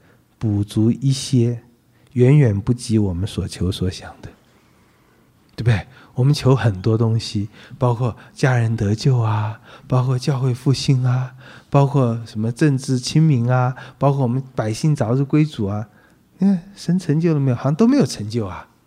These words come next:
那我，我，我，我，我想哈，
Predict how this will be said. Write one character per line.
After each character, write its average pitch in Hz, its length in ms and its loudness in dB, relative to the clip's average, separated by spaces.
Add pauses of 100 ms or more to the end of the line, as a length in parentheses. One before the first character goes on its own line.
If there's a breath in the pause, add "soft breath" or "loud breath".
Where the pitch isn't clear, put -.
(1700 soft breath)
那 - 460 -2 (960 loud breath)
我， 147 200 -4
我， 135 300 -2
我， 131 220 -2
我， 131 240 -2
我 147 180 0
想 120 240 -2
哈， 90 260 -8